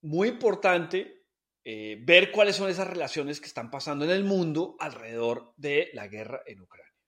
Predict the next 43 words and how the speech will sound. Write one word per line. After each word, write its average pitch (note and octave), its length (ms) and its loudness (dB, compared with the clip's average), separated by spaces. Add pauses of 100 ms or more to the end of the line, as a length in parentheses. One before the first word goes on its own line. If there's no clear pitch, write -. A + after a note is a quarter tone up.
(1120)
No, C3 200 -4
ya F3+ 160 2
no A#3+ 60 8
hay B3 80 10
dudas C#3 680 0 (480)
de - 120 -8
que A2+ 100 -12
Putin D3+ 560 -6
se - 140 -12
equivocó. G2+ 720 -8 (760)
Creyó E3 600 8
que F3 100 -2
iba D#3 80 2
a D3 40 -4
ser D#3 140 -2
una F3 220 -2
guerra F3+ 560 4
parecida C3+ 360 -4
a - 20 -4
la E3 80 -2
que C#3 100 -10
hizo B2+ 120 -8
en D3 80 -4
Georgia, A3 340 6 (880)
que A#2+ 60 -8
a A2 80 -4
propósito A#2+ 500 -6
los C#3+ 140 -2
separatistas A#2 500 -8
georgios C3 420 -8
le A#2+ 120 -10
han G2 120 -14
pedido B2 300 -2
a D3 60 -2
Rusia C#3+ 260 -8
que A#2+ 120 -20
ya G2+ 120 -8
no G#2 100 -8
quieren C3 180 -4
ser C3+ 80 -6
una D3 100 -2
nación A2 220 -6
independiente. A#2 680 -6